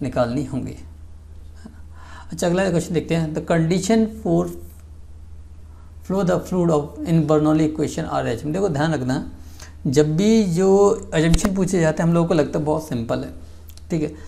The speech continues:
लेकिन अगर आप इनकी practice नहीं करोगे तो इनमें भी आप mistake कर दोगे, है ना। तभी ये simple question भी बहुत ही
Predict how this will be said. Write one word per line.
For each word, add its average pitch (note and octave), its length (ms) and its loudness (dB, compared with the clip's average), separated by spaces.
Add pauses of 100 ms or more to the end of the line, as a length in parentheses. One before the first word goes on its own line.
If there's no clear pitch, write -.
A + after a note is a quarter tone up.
(260)
लेकिन E3 320 2
अगर F3+ 240 0
आप F3+ 100 0
इनकी F3+ 200 -2
practice - 440 -4
नहीं F3 100 -2
करोगे F3 260 2
तो F#3 60 0
इनमें D#3 260 2
भी D#3 60 4
आप D3+ 180 0
mistake C#3+ 380 -6
कर C3+ 120 -8
दोगे, - 300 -10
है - 460 -10
ना। G3+ 60 -2 (1040)
तभी D#3 200 2
ये D#3 360 4
simple E3 320 2
question E3 320 0
भी F3+ 220 0
बहुत C3+ 480 0
ही E3+ 80 4